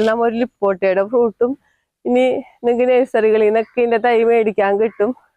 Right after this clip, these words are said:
എല്ലാവരും ഇതും ഓരോന്ന് വെച്ച് പിടിപ്പിച്ചു. എന്തായാലും നമ്മുടെ നാട്ടിൽ കായ്ക്കുമെന്ന് ഇത് ഉറപ്പായി.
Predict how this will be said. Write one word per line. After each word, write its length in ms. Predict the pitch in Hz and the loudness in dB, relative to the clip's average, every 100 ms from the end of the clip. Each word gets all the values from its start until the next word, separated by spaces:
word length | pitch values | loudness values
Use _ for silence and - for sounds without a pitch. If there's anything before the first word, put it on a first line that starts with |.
| - | -2
എല്ലാവരും 420 | 180 170 170 196 | 0 0 0 0
ഇതും 240 | 233 214 233 | 0 0 0
ഓരോന്ന് 340 | 240 233 233 | 2 2 2
വെച്ച് 200 | 247 - 233 | 0 0 -2
പിടിപ്പിച്ചു. 520 | 233 226 190 - 175 - - - | -2 -2 -4 -2 -4 -4 -18 -8
എന്തായാലും 300 | - 180 180 | -2 2 2
നമ്മുടെ 200 | 208 208 | 2 0
നാട്ടിൽ 380 | 226 226 208 196 | 0 -2 -2 -2
കായ്ക്കുമെന്ന് 580 | 190 240 202 185 196 208 | -2 -2 -2 -2 0 2
ഇത് 100 | 240 | 2
ഉറപ്പായി. 500 | 254 247 - 196 160 | 0 -2 -2 -2 -4